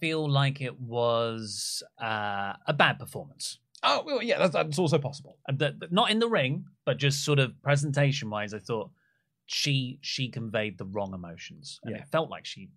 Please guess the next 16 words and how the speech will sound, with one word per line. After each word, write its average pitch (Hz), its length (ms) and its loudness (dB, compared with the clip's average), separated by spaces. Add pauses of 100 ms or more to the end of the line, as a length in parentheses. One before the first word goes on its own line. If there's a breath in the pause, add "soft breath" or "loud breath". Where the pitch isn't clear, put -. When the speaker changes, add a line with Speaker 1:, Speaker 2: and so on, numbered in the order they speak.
(180)
Speaker 1:
she - 220 -12 (120)
portrayed 95 420 -14
her 92 140 -6 (160)
real 98 240 -6
emotions, - 600 -16 (120)
which 104 160 -12
was 92 160 -8
Speaker 2:
Mm. 98 60 -14
Speaker 1:
not 85 220 -12
probably 92 240 -16
what 87 160 -14
you 92 60 -14
were 90 60 -14
supposed - 380 -16
to 82 80 -18
do. - 40 -20